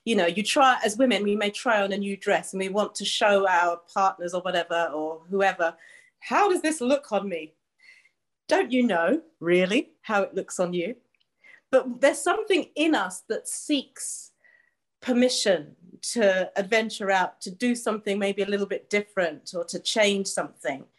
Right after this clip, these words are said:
And so rather than staying with the same crowd that will pull you down because they're all tired, because they're all sick, and they're quite happy to remain that way, even though you're not,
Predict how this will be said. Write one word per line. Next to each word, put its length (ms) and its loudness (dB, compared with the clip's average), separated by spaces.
And 380 -2
so 400 0
rather 420 2
than 380 2
staying 500 0
with 180 -10
the 80 -4
same 680 2
crowd 560 0
that 120 -8
will 120 -10
pull 320 -6
you 80 -2
down 440 2
because 280 -6
they're 320 4
all 160 2
tired, 380 -4
because 260 -8
they're 280 4
all 140 2
sick, 400 -6
and 80 -6
they're 80 0
quite 320 0
happy 400 -4
to 160 -8
remain 460 0
that 180 -4
way, 120 -2
even 260 2
though 80 4
you're 400 2
not, 540 -4